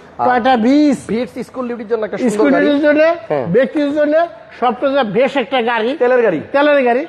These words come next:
Speaker 1: হুম।
Speaker 2: গাড়িও খুব চমৎকার, কালারটাও খুব ভালো। দাম
Speaker 1: আচ্ছা।
Speaker 2: পড়বে তেরো লাখ পঞ্চাশ।
Speaker 1: তেরো পঞ্চাশ।
Speaker 2: হ্যাঁ, ওই সাইডে।
Speaker 1: আর এটা কি?
Speaker 2: এটা হচ্ছে মাজদা।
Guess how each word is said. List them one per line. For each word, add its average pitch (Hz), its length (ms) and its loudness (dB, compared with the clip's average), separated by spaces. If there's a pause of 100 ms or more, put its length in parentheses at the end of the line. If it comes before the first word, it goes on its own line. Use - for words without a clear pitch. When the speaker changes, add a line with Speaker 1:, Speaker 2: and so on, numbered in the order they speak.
(120)
Speaker 1:
হুম। 214 260 -12
Speaker 2:
গাড়িও 247 320 2
খুব 262 280 -4
চমৎকার, 269 420 0 (240)
কালারটাও 240 420 0
খুব 196 240 -2
ভালো। 185 380 0
দাম 220 160 2
Speaker 1:
আচ্ছা। 220 140 -2
Speaker 2:
পড়বে 254 140 0
তেরো 247 240 2
লাখ 220 220 0
পঞ্চাশ। 226 440 0
Speaker 1:
তেরো 185 220 0
পঞ্চাশ। 160 420 -4
Speaker 2:
হ্যাঁ, 190 240 -2
ওই 240 160 2
সাইডে। 294 320 2 (140)
Speaker 1:
আর 151 100 -4 (260)
এটা 202 200 -2
কি? 160 220 -10 (1080)
Speaker 2:
এটা 254 140 4
হচ্ছে 294 180 0
মাজদা। 269 600 0